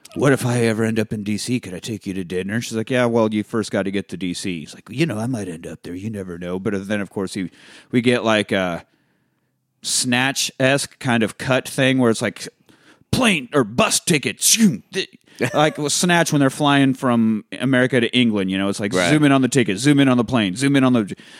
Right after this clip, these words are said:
Speaker 1: those Guy Ritchie cuts. So it's sort of that of him just hitchhiking and bussing around,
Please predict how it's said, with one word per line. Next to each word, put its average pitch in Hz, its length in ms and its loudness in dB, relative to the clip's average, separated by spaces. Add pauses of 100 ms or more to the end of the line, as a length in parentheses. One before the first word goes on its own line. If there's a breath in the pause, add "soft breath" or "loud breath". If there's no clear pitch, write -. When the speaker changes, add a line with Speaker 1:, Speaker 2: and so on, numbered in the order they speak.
(160 loud breath)
Speaker 1:
those 113 300 0
Guy 120 380 -2
Ritchie 117 360 2
cuts. - 300 -8
So 120 80 -4
it's 110 100 -4
sort 160 240 2
of 117 140 2
that 117 220 2
of 104 120 -4
him 123 220 -2
just 107 200 -2
hitchhiking 117 580 -2
and 98 340 -4
bussing 107 380 -2
around, 107 600 -2